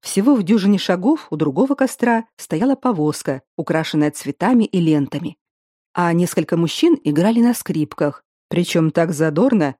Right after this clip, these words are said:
что Айлин захотелось покружиться в танце. «На скрипках? Ну надо же!» «Интересно, откуда у Джунгаро скрипки?»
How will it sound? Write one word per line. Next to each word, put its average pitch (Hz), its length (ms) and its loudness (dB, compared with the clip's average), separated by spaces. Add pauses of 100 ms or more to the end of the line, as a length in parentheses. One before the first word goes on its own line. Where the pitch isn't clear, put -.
(100)
что - 320 -8
Айлин 254 260 4
захотелось 254 560 0
покружиться 190 680 -2
в - 100 -6
танце. 143 580 -4 (920)
«На 285 140 4
скрипках? 165 760 -2 (240)
Ну 220 140 4
надо 202 320 0
же!» 143 280 -6 (640)
«Интересно, 190 760 0 (280)
откуда 254 480 0
у 190 80 0
Джунгаро 202 680 2
скрипки?» 196 760 -4